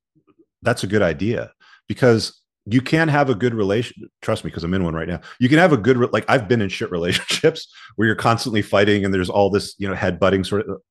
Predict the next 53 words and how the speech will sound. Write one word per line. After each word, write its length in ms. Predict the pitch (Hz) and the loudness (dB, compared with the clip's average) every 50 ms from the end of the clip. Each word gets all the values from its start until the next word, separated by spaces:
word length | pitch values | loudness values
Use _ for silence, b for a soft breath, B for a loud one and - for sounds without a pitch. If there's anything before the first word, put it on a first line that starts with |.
| _ _ _ - | _ _ _ -6
you 80 | 120 117 | -2 0
know, 40 | |
I 40 | 92 | 0
was 140 | 95 98 98 | 0 0 0
married 260 | 139 165 113 92 92 - | 2 2 2 2 0 -2
to 220 | 101 92 92 90 - _ _ _ _ _ _ - | -4 -8 -8 -10 -16 _ _ _ _ _ _ -6
a 60 | 95 | -2
lawyer. 200 | 123 151 87 - | 0 0 0 0
Like, 140 | - - - | -2 -2 -4
I've, 180 | 110 107 - _ - | -4 -6 -8 _ -8
like, 120 | 117 127 - - - _ - B B B | -8 -6 -6 -8 -14 _ -16 B B B
I've 160 | 135 135 113 | 0 0 2
dated 260 | 113 139 151 139 131 113 | 4 4 4 4 2 0
a 60 | 110 | 2
lot 180 | 104 107 107 | 2 2 2
of 80 | 107 95 | 2 0
successful 460 | - - - - 110 101 - - 82 | -4 -8 -8 -6 -6 -6 -6 -6 -4
women, 260 | 90 92 80 69 71 - _ - | -4 -4 -4 -6 -10 -16 _ -20
okay? 260 | 78 - - 80 82 87 - B B B B B B B | -16 -12 -10 -10 -10 -10 -14 B B B B B B B
Um, 460 | 87 87 85 85 85 85 85 85 - _ _ _ - - - - - | -2 0 2 2 0 -2 -4 -6 -10 _ _ _ -20 -20 -20 -10 -6
you 80 | 101 101 | -4 -2
know, 320 | 95 90 90 - 90 90 - | -2 -2 -4 -6 -10 -8 -2
lawyers, 320 | 98 104 104 104 98 90 | 0 2 4 4 2 0
accountants, 440 | 98 - - 98 101 101 92 90 - | -2 -4 -4 -4 -4 -4 -6 -8 -6
you 80 | 107 - - | -8 -8 -6
know, 100 | 90 92 - | -8 -8 -4
stuff 180 | - 110 95 | -4 -2 -2
like 100 | 107 95 | -2 -2
this. 120 | 82 80 - | -4 -4 -4
So 180 | 123 120 - B B B B B B B B _ _ _ | -4 -4 -4 B B B B B B B B _ _ _
you 160 | - 127 139 | -4 -2 -2
can 320 | - - 175 165 175 175 135 | 0 0 2 4 4 4 4
be 140 | 139 147 | 4 4
in 60 | 151 135 | 4 2
a 60 | 110 | 2
good 160 | 95 - 117 | 0 0 0
relationship 640 | 117 107 95 90 95 - - 127 - - - - - - _ _ _ _ _ _ - | 0 0 0 -2 -2 -6 -8 -10 -10 -8 -8 -8 -10 -12 _ _ _ _ _ _ -2
and 180 | 110 110 110 | -2 0 2
not 240 | 113 117 117 120 - | 2 2 2 2 0
have 240 | - - 107 107 - | -2 -2 -2 -2 -2
to 80 | - 104 | -4 -4
negotiate 560 | 101 98 90 98 98 95 - - 98 95 98 - | -4 -2 0 0 -2 -2 -2 -4 -4 -4 -4 -4
anything 320 | 95 98 92 - 98 92 | -6 -6 -6 -6 -6 -6
in 60 | 92 | -4
the 80 | 92 90 | -4 -4
relationship. 580 | 92 95 113 131 - - 85 76 - 87 - | -4 -4 -4 -4 -6 -8 -12 -12 -12 -12 -12
She 180 | - - 120 117 | -10 -8 -6 -6
has 320 | 101 120 110 110 95 90 | -2 -2 -2 -2 -2 -4
genuine 540 | 87 - 110 101 98 98 101 98 98 95 92 | -6 -4 -4 -2 -2 -2 -2 -2 -2 -2 -2
burning 340 | 87 92 87 82 87 87 87 | -2 -2 -2 -2 -2 -4 -4
desire 440 | 82 80 78 92 95 104 107 92 80 | -6 -6 -4 -4 -2 -2 -2 -4 -4
for 240 | - - - - - | -8 -12 -16 -16 -16
me 180 | - 71 - | -18 -20 -20